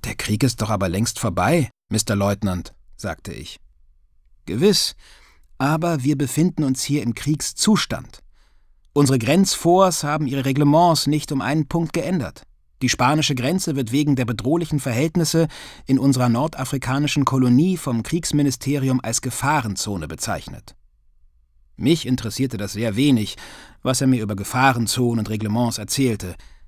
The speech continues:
Was kümmerte mich denn die französische Politik? Mich interessierte nach meinem gesunden Mittagsschlaf ganz etwas anderes, und das wollte ich ihn auch gleich wissen lassen. Er wollte gehen, sah mich aber noch an und fragte dann lächelnd,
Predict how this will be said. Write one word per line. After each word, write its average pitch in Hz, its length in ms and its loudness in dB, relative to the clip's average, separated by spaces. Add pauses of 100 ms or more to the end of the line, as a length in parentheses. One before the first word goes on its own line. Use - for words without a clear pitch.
(220)
Was - 220 -4
kümmerte 160 340 2
mich 110 320 0
denn 131 140 -2
die 120 80 -2
französische 127 600 -4
Politik? 123 680 -6 (640)
Mich 208 280 2
interessierte 151 640 -2
nach 131 160 2
meinem 123 220 4
gesunden 123 480 2
Mittagsschlaf 156 800 -2
ganz 156 320 0
etwas - 360 -6
anderes, 90 520 -2 (540)
und 127 180 -4
das 151 340 -4
wollte 135 260 -4
ich 139 120 -6
ihn 143 120 -6
auch 131 120 -8
gleich 131 300 -4
wissen 113 220 -2
lassen. - 400 -12 (880)
Er 123 140 2
wollte 123 280 0
gehen, 156 440 0 (480)
sah 107 220 0
mich 123 160 -2
aber 104 140 -6
noch 104 180 -6
an 127 200 -2
und 139 180 -2
fragte 127 380 -4
dann 123 180 2
lächelnd, 131 540 -2